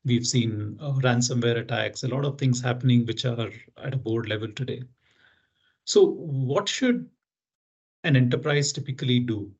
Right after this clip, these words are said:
when they go about setting a goal of zero trust? What are the business goals that they should be setting for themselves?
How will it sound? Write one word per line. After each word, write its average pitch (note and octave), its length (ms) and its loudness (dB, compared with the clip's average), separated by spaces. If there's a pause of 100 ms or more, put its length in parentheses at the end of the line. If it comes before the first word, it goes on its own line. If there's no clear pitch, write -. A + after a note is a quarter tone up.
(280)
when C3 160 2
they B2 120 4
go B2 220 4
about A#2+ 500 0 (1300)
setting C3+ 400 0
a B2 40 4
goal A#2+ 300 2
of - 120 -6
zero A2+ 220 -10
trust? - 420 -10 (580)
What D#3 140 6
are F3 40 4
the E3+ 100 2
business C3 460 2
goals B2 400 4
that - 220 -6
they B2+ 80 -6
should A#2+ 200 -8
be A#2+ 100 -4
setting B2 300 -8
for B2 160 -10
themselves? A2+ 680 -10